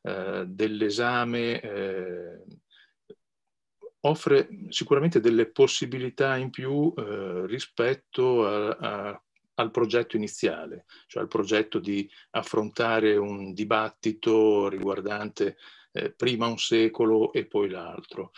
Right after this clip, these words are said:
Eh, questo per diversi motivi, che sono di natura, eh, storica, ehm,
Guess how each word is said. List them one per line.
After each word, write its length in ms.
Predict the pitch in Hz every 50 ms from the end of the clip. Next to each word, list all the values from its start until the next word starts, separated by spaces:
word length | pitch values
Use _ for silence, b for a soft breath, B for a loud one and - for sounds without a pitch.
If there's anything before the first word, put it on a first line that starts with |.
| B B B B B B B B
Eh, 260 | - 113 110 110 107 -
questo 320 | - 160 170 - - -
per 300 | - - 127 123 113 98 B B B B B B B
diversi 400 | - 107 113 113 123 117 - -
motivi, 400 | - 113 110 - - - - - _ _ _ _ _ _ _ 180 175 _ _ _ _ _ _ _ _ - _
che 680 | - - 98 98 92 92 - - - - - - - 95 92
sono 300 | - - - 117 110 107
di 140 | 101 107 110
natura, 680 | 107 107 104 - - 123 123 120 117 110 107 107 104 B B B B B B B B B B -
eh, 640 | 110 101 98 95 95 92 90 90 90 90 87 87 - _ _ - - - - _
storica, 1080 | _ - - - - 120 117 127 135 131 135 127 - - 135 131 131 131 127 123 120 117
ehm, 580 | 110 107 107 98 95 95 92 101 - - -